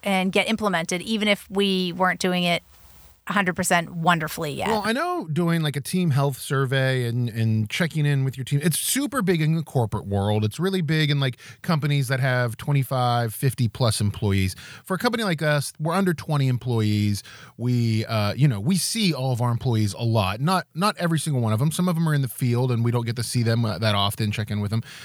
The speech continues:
Speaker 2: But for, you know, the ones that are in the office, the ten that are in the office, we, we interact with on a daily basis. So we always have kind of felt like, you know, we have a pretty good pulse on what's going on in the company.
Speaker 1: Right. We try to do regular K R A check-ins. Granted, we are not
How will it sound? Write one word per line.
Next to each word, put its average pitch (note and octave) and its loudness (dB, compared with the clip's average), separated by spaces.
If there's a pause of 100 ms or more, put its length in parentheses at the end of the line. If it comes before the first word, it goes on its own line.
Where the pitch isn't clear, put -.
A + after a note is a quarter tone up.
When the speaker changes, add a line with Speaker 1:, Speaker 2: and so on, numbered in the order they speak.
(140)
Speaker 2:
But D#3 2
for, E3 -2
you D#3 0
know, C3 0
the C3+ -2
ones D#3+ 0
that F3 0
are E3+ 0
in E3 2
the D3+ 2
office, B2+ 0 (200)
the C3 -2
ten E3 2
that D3+ 2
are C#3 2
in C3+ 2
the B2 2
office, A2 0
we, A#2+ 2
we C3 0
interact A2+ 0
with G#2 -2
on G2+ 2
a F#2+ 4
daily G2 2
basis. G2 -2
So C#3+ 4 (440)
we A3+ -6
always A#3+ 0
have D#3+ -4
kind E3+ 2
of C3 0
felt C#3+ -2
like, A#2 0 (300)
you C#3+ 0
know, D#3 2
we G#3+ 0
have E4+ -4
a D#4 -10
pretty D#4+ -4
good C#4+ -2 (140)
pulse D4+ 0
on A#2 2
what's A#2 0
going A2 0
on F2+ 0
in E2+ -2
the E2+ -2
company. - -4
Speaker 1:
Right. A3+ 2
We G3+ -2
try G3+ 0
to G#3+ -2
do G#3+ -4
regular G3+ 2
K G3+ -4
R F#3+ 2
A F#3 0
check-ins. A#3 0 (160)
Granted, F3+ 0
we E3+ 0
are D#3 0
not D#3+ 0